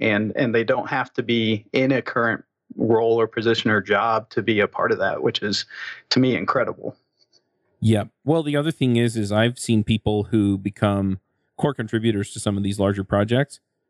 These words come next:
Speaker 2: They started out as a brand new programmer contributing to the documentation, and then they effectively got the commit bit because the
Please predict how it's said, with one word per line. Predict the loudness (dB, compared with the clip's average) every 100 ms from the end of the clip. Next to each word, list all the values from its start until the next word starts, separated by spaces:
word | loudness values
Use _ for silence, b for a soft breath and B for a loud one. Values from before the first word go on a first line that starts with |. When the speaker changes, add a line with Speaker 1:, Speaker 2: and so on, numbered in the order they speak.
| _
Speaker 2:
They | -2
started | 0 -2 0 2
out | 2 2 0 0
as | -2 -2
a |
brand | -2 0 2
new | 2
programmer | 0 -2 -2 -2 -4 -2 -4 -4 _ _ _ _ _ _
contributing | -4 0 0 2 0
to | -2
the | 0
documentation, | 0 0 -2 -2 -2 -4 -6 -8 -12 _ _ _ _ _ _ _
and | 0 2 0 -2 -2 -4 -4
then | -2 0
they | 2 0 0
effectively | -4 -6 _ -2 -2 -2 0
got | 0 -2
the |
commit | -4 0 0 0
bit | -4 -2
because | -4 -2 -4
the | -2 -2 0 -4